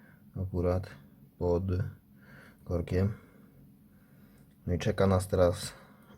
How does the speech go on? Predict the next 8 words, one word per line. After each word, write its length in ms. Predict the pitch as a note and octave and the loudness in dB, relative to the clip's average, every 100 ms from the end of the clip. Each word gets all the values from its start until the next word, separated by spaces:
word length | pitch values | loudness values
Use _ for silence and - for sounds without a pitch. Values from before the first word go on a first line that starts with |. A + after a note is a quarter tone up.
| - | -4
e, 280 | E2+ F2 F2 - - - - - - - - - | -2 0 -2 -6 -20 -20 -20 -20 -20 -20 -12 2
gorsza 340 | G2 - G2+ | 2 4 2
część 260 | G#2 F#2+ - | 4 2 4
pracy, 440 | G2 F2+ G2+ A2+ A#2+ - - - - _ - - - - - - - - - _ - | 4 4 2 0 -2 -12 -20 -20 -20 _ -20 -20 -20 -20 -20 -20 -20 -20 -20 _ -10
bo 140 | F#2 | -6
w 40 | F2+ | 2
jakiś 320 | A2+ A#2 G#2+ | 2 2 -8
sposób 560 | - A#2+ G#2 G#2 A#2+ | -2 0 0 0 -4